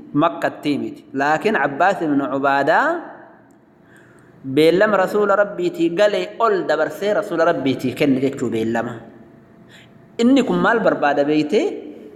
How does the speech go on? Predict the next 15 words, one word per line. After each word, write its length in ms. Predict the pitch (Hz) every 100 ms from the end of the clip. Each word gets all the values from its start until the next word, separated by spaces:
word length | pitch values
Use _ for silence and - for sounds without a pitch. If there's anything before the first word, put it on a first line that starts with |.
| - - - - - - - - 143
Duniyaadha? 520 | 185 214 233 233 131 - - - - - _ _ -
Laa. 200 | 127 117 - - - - - - - -
Wanti 320 | 127 156 160 180
inni 180 | 190
barbaadu 680 | 160 139 120 127 131 214 359
jannata 360 | 233 170 139 131
Rabbiiti. 480 | 127 104 107 - - - _ _ - - - 139
Dubbiin 320 | 147 220 214
galteefii 460 | 151 - 156 151 147
jirti 220 | - 139
jechuu 280 | 139 131 127
Rasuula 300 | 131 139 147
Rabbiittu 420 | 165 180 175 135
isaa 360 | 123 117 117
galche. 400 | 120 110 - 120